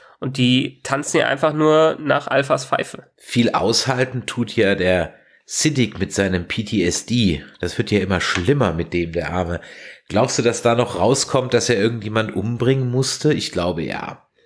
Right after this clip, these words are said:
Speaker 1: Hm. Ich könnte mir vorstellen, dass da noch mehr dahinter ist als nur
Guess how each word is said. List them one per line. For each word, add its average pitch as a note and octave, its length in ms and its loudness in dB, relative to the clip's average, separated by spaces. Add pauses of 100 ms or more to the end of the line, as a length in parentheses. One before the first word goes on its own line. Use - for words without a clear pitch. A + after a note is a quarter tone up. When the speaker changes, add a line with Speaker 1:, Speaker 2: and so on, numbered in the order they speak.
(1160)
Speaker 1:
Hm. C3 680 -6 (1300)
Ich - 180 -16
könnte D3 340 -2
mir E3 220 2
vorstellen, E3 800 2
dass D#3 180 -2
da D#3 80 2
noch D3 240 0
mehr D3+ 300 4
dahinter C#3+ 520 2
ist C#3 240 -4
als C3 260 -6
nur D3+ 760 2